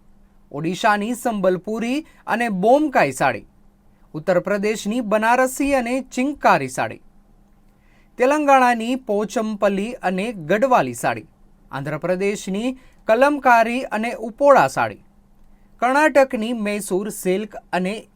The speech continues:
ઇલકલ સાડી, જ્યોર્જેટ સાડી, સિફોન સાડી, તમિલનાડુની કાંજીવરમ સાડી, રાજસ્થાનની ગોટાપટ્ટી અને લહેરિયા સાડી, આસામની સિલ્ક અને મુગા સિલ્ક સાડી,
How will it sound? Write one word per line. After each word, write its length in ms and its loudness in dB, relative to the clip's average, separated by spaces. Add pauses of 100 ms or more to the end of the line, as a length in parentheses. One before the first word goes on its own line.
(120)
ઇલકલ 500 2
સાડી, 380 -4 (480)
જ્યોર્જેટ 760 -4
સાડી, 440 -2 (520)
સિફોન 560 2
સાડી, 420 -2 (400)
તમિલનાડુની 800 0
કાંજીવરમ 680 2
સાડી, 380 -4 (640)
રાજસ્થાનની 800 2
ગોટાપટ્ટી 960 -2
અને 180 -2
લહેરિયા 500 -2
સાડી, 340 -4 (540)
આસામની 560 -2
સિલ્ક 500 -2 (140)
અને 200 -4
મુગા 440 2
સિલ્ક 380 -4
સાડી, 400 -4